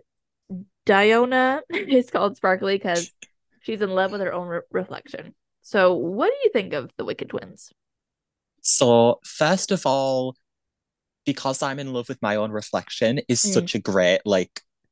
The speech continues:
Speaker 2: like, kinda quote line.
Speaker 1: Yep.
Speaker 2: Like, that's very immediate image. So, let's unpack the names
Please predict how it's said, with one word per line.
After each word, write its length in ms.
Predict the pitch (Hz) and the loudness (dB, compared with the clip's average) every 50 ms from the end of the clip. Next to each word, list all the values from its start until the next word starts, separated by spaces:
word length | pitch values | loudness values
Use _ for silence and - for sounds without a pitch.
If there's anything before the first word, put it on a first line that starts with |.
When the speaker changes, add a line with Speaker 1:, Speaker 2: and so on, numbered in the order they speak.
| _ _ _ _ _ _ _ _ _ | _ _ _ _ _ _ _ _ _
Speaker 2:
like, 180 | - 98 92 _ _ _ _ _ _ _ - | -8 -8 -8 _ _ _ _ _ _ _ -14
kinda 240 | - - 98 90 - _ - | -10 -6 -6 -6 -6 _ -12
quote 360 | - - 110 92 95 - - | -6 -2 0 2 2 2 2
line. 440 | 120 113 113 117 123 139 151 170 175 - _ _ _ _ | 0 0 0 0 0 0 -2 -2 -4 -8 _ _ _ _
Speaker 1:
Yep. 260 | - 175 160 120 - - _ _ _ _ _ _ | -2 0 0 0 -2 -4 _ _ _ _ _ _
Speaker 2:
Like, 180 | - 110 - _ _ | -4 -4 -4 _ _
that's 200 | - 123 120 - | 0 0 0 -2
very 540 | 120 104 113 101 95 95 92 90 87 90 - _ _ _ _ - | 0 2 2 4 4 2 2 0 -4 -6 -10 _ _ _ _ -12
immediate 440 | 113 110 110 107 101 - 101 98 - | -8 -6 -4 -4 -4 -4 -4 -4 -4
image. 540 | 98 92 85 - 98 107 107 - - - - - _ _ _ _ _ _ _ _ _ _ _ | -6 -8 -8 -6 -8 -8 -6 -6 -6 -6 -8 -10 _ _ _ _ _ _ _ _ _ _ _
So, 720 | - - - - 127 120 117 117 117 117 113 113 107 - _ _ _ _ _ _ _ - | -10 -6 -2 -2 0 0 2 2 2 2 2 0 -2 -4 _ _ _ _ _ _ _ 0
let's 220 | 143 151 - - | 0 0 2 0
unpack 380 | 170 160 - - 147 143 - - | -2 -2 -4 -6 -8 -8 -6 -6
the 80 | - 123 | -4 -2
names 840 | 123 117 113 104 98 95 95 95 92 85 95 95 - - - - - | -2 0 0 0 0 -2 -2 -4 -6 -6 -4 -2 -2 0 0 -2 -4